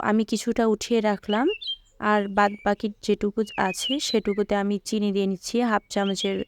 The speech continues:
কম হবে এখানে চিনি দিয়েছি। মিষ্টি কুমড়াতে মিষ্টি তেমন একটা ছিল না, যার কারণে আমি চিনি দিয়ে নিচ্ছি। মিষ্টি কুমড়ায় যদি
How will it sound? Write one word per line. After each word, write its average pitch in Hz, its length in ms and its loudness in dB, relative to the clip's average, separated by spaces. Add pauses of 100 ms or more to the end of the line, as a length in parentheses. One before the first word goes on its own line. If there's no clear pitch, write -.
কম 196 160 2 (100)
হবে 190 240 0
এখানে 202 220 0 (100)
চিনি 196 260 0
দিয়েছি। 196 320 0 (760)
মিষ্টি 220 280 2
কুমড়াতে 254 380 4 (140)
মিষ্টি 220 300 -2 (160)
তেমন 220 280 4
একটা 214 140 0 (120)
ছিল 214 160 0 (140)
না, 208 60 0 (120)
যার 214 200 2
কারণে 202 260 0
আমি 202 180 -2
চিনি 214 260 0
দিয়ে 196 180 0
নিচ্ছি। 196 300 -4 (1300)
মিষ্টি 233 340 0
কুমড়ায় 254 380 6
যদি 247 160 2